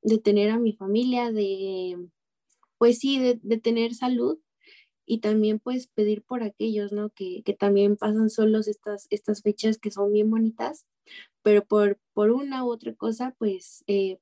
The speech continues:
pues tienen una situación muy diferente, ¿no? Y también, pues, pedir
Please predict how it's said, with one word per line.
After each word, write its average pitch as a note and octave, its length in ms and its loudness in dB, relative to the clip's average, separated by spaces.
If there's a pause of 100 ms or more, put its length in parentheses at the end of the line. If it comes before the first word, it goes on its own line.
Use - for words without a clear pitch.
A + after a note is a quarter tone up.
pues G#3 180 2
tienen A3 400 2
una G#3+ 180 0
situación G3+ 460 -2
muy G#3 120 2
diferente, G3 500 -4
¿no? G3 240 -2 (480)
Y - 100 -4
también, G3+ 380 2
pues, G#3+ 220 -4
pedir G3 680 0